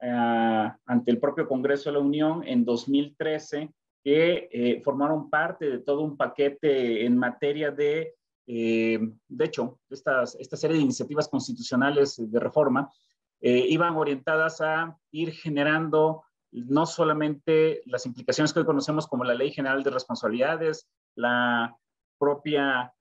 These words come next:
Ley General del Sistema Nacional Anticorrupción, lo que también empieza a dotar de mayores atribuciones, eh, a la propia Ley de Fiscalización y Rendición de Cuentas de la Federación, que es la norma básica con la cual opera la Auditoría Superior de la Federación.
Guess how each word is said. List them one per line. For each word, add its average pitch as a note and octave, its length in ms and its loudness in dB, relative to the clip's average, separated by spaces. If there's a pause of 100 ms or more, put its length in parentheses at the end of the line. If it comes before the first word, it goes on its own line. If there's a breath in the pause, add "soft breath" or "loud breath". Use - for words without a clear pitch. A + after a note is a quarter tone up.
(160)
Ley C#3 240 -2
General C3+ 460 -4
del C3 140 -6
Sistema C#3 360 -4
Nacional B2+ 460 -2
Anticorrupción, D#3+ 960 0 (440 soft breath)
lo C#3 200 2
que D3 80 -4
también D#3 280 -4
empieza F3 440 -2
a E3+ 40 0
dotar E3+ 460 -2 (400)
de E3+ 640 0
mayores D3+ 560 -2
atribuciones, D#3+ 1120 -2
eh, A#2 380 4
a A#2+ 140 2
la A#2 280 2
propia D3+ 360 0
Ley C#3+ 260 2
de F3 80 0
Fiscalización C3 640 -4
y - 20 0
Rendición C#3+ 380 0
de D3 100 2
Cuentas C#3+ 300 0
de B2+ 80 2
la A#2 80 0
Federación, B2 420 -2
que - 60 -4
es C#3+ 100 -8
la C#3 80 2
norma D3 460 2
básica C#3 480 -4
con A#2+ 100 -6
la A2+ 140 -6
cual C#3+ 200 2
opera C#3+ 320 2
la B2 100 2
Auditoría A#2 320 -2
Superior C3+ 360 0
de C#3 80 4
la C#3 80 4
Federación. D#3+ 540 0